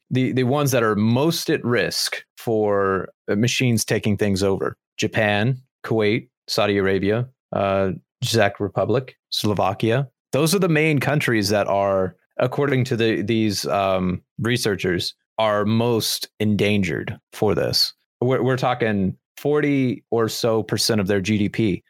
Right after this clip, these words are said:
could be controlled by machines, if you will. That's a pretty big portion of their G D P. What about those people that were holding those jobs? And, uh,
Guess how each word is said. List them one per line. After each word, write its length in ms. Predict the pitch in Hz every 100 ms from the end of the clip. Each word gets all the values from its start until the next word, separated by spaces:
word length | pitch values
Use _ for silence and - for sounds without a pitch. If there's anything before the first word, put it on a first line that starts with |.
| _
could 160 | - 110
be 400 | 117 107 101 - -
controlled 380 | 107 117 101 85
by 240 | 82 78 -
machines, 540 | 92 - - - - -
if 140 | -
you 100 | 110
will. 220 | 107 113 _ _
That's 380 | - 156 170 -
a 240 | 160 120 104 -
pretty 360 | - 214 208
big 260 | 139 143 98
portion 380 | - 127 - 101
of 120 | 92
their 160 | 95 90
G 140 | 98
D 100 | 95
P. 380 | 95 113 87 - _ -
What 200 | 117 160
about 200 | 170 170
those 160 | 147
people 240 | 175 151 147
that 100 | 127
were 100 | 117
holding 240 | 143 127
those 160 | 110 98
jobs? 320 | 139 95 -
And, 260 | 156 170 -
uh, 160 | 147